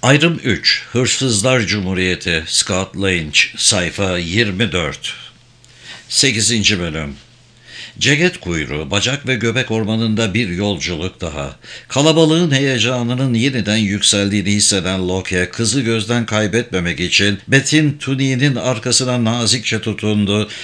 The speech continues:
ve ondan en ufak bir tepki gelmeyince hem keyiflenip hem de hüsrana uğradı.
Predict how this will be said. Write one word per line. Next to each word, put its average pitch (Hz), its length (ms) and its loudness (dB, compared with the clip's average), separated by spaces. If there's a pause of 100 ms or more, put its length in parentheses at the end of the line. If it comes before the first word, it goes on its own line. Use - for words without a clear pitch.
(120)
ve 139 140 4
ondan 147 440 2
en 175 160 2
ufak 95 380 -2
bir 87 160 -2
tepki - 420 -4
gelmeyince 87 680 0
hem 139 220 0
keyiflenip 92 680 -2
hem 143 220 0
de 135 120 0
hüsrana 131 540 0
uğradı. 80 540 -2